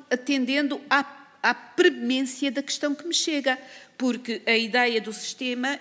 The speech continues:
é esta. Os cidadãos não têm acesso direto ao Tribunal Constitucional no nosso sistema, mas têm-no por via do Provedor de Justiça. E é hoje uma grande preocupação minha estar muito atenta às questões que me chegam,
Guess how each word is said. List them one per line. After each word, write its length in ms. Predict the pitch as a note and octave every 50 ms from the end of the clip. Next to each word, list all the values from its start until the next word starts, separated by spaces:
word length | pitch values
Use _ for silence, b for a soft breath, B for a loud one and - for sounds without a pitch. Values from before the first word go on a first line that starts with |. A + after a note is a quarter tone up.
| - -
é 180 | C4 D4 D4+ C#4
esta. 440 | C4 B3+ B3+ - - A3+ - D3+ B B B B B B B _ _
Os 360 | C4 B3+ B3 A#3 - - - - - - - - - _ _
cidadãos 680 | - - - C#4+ A#3 C4+ C#4 A3 C4+ B3 A3+ G3+ - G#3+
não 140 | G#3 G3+
têm 300 | G3+ - D4+ D4+ C#4 C4+
acesso 420 | B3 - - - C#4 B3+ - - -
direto 380 | G#3 B3 A#3+ B3 A#3+ G#3+ - G#3
ao 60 | F#3+
Tribunal 400 | - F3+ F3+ F3+ F#3 F#3 F#3 F3+
Constitucional 480 | - F#3+ - - - G3 G3+ F#3 E3+ E3
no 60 | F3
nosso 260 | E3+ E3 E3+ - -
sistema, 440 | - - - A#3 A#3 A#3 C4+ D4 D#4+ B B B B B B B
mas 200 | - A#3+ C4 C4
têm-no 400 | - D#4 D4+ D#4 D#4 D#4+ D#4 D#4 D4+
por 120 | - C#4+
via 240 | C4+ B3+ C#4+ D4+ D#4+
do 80 | D#4+ D#4
Provedor 300 | - D#4+ C#4 D4+ E4 D#4+
de 100 | E4 -
Justiça. 440 | - - D4+ B3 A3+ - B3 - - _ _ _
E 140 | A#3 A#3+ B3+
é 60 | C4
hoje 320 | C4+ C4+ C#4 C4 G#3 A3+
uma 100 | A3 G#3+
grande 280 | A3 G#3 B3 C4 A3+ G3
preocupação 640 | - - G3 G3 F#3+ G3 - - G3 - - G#3 G3
minha 380 | F#3+ G3+ A#3 A#3+ B3+ D4 D4+ D4 B B B B B
estar 400 | - - - - A#3 A3 G#3+ G#3+
muito 460 | A#3 C4 D#4 E4+ F#4+ F4+ - - D4
atenta 760 | C#4+ D4 - D4 C4+ B3+ A#3+ A3 - - G#3 F3+ E3+ E3+ - - _ _ -
às 200 | B3 C4 B3+ -
questões 380 | - - - - G#3 F#3+ -
que 140 | - - F#3
me 60 | E3+
chegam, 500 | - - - A#3+ B3+ D4 D#4+ E4 E4+ E4+